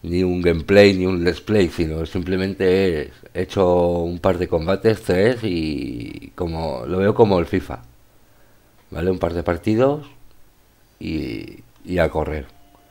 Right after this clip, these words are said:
Lo veo más como eso. Lo que pasa que lo que no me gusta es que la gente empezará a comprarse mejoras y materiales. Y volvemos a lo mismo de siempre. El que más se gasta, mejor equipo tiene, mejor,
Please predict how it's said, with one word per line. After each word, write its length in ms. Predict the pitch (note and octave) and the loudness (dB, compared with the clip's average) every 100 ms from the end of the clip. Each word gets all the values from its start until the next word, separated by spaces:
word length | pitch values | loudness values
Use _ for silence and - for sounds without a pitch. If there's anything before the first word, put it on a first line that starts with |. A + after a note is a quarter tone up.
| _ - - - | _ -20 -20 -8
Lo 80 | F2 | 0
veo 160 | F#2 G2+ | 2 2
más 140 | G#2+ | 2
como 240 | G2+ E2 | 0 0
eso. 200 | E2+ - | 0 -2
Lo 80 | D2+ | -2
que 60 | D#2 | -2
pasa 260 | F2 G2 | -2 -2
que 300 | F2+ F#2+ F#2 | 0 2 2
lo 140 | E2 D#2 | 0 -2
que 80 | F2+ | -2
no 80 | |
me 80 | G#2 | -2
gusta 640 | F#2+ G2+ - A2 G#2+ F2+ - | -2 -2 2 4 4 2 -2
es 500 | F#2+ F#2 F2+ F#2+ - - - - - - - - - - | -4 0 0 -4 -12 -20 -20 -20 -20 -20 -20 -20 -20 2
que 160 | G#2+ G2+ | 6 8
la 100 | F2 | 6
gente 320 | F#2 F2 G#2 | 4 2 0
empezará 580 | F#2 E2+ D#2+ E2 F#2 F2+ | 0 -2 0 4 4 2
a 120 | - | -2
comprarse 1200 | D#2 F2 E2+ - G2 F#2+ F#2 D#2+ D2 C#2 C#2 B1 | -4 0 -2 0 2 4 2 2 -2 -4 -6 -8
mejoras 600 | C#2+ D#2+ F2+ E2+ F#2 G2 F#2+ | -8 -4 -2 2 2 2 2
y 380 | F2 E2 D#2+ - | 0 0 -4 -4
materiales. 720 | E2+ F2 E2 D2+ D#2+ D2+ D2 - - _ _ - _ - - - | -2 0 0 -2 -2 -4 -6 -10 -20 _ _ -20 _ -20 -20 -6
Y 180 | G#2+ A#2 | 4 6
volvemos 380 | G#2 F2 F2 F2 | 6 6 2 2
a 120 | E2+ | 2
lo 80 | E2+ | 2
mismo 240 | E2+ F#2+ | -2 -4
de 80 | D#2 | -4
siempre. 580 | D#2 D2+ B1 B1+ A1+ - - _ _ - _ | -4 -4 -6 -12 -14 -16 -20 _ _ -20 _
El 120 | E2 D#2+ | -6 0
que 140 | E2+ | 0
más 160 | F2+ - | 0 2
se 120 | F2 | 2
gasta, 520 | F#2+ - A#2+ B2+ B2 | 2 4 8 8 8
mejor 300 | G2 E2 E2+ | 2 -2 -2
equipo 320 | E2 F2 D#2 | -2 -4 -6
tiene, 520 | - F#2 G2+ A#2 A#2 | -2 -2 0 0 0
mejor, 680 | G#2+ E2 - E2+ D#2+ D#2 - | -2 -6 -4 -2 -2 -4 -10